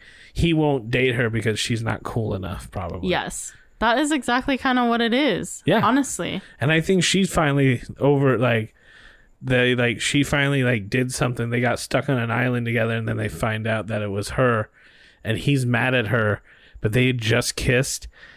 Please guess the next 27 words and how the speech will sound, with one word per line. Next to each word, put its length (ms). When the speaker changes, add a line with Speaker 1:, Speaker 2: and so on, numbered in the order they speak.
Speaker 1:
And 280
so 200
he 260
is 180
mad 480
c-, 120
'cause 280
she 200
kinda, 280
like, 300
orchestra-, 640
Speaker 2:
Right. 80
Speaker 1:
orchestrated 720
this 160
whole 160
Speaker 2:
He 60
Speaker 1:
thing. 200
Speaker 2:
feels 220
like 140
he 160
likes 320
her 100
now 220
under 320
false 340
pretenses. 720
Speaker 1:
Yeah, 260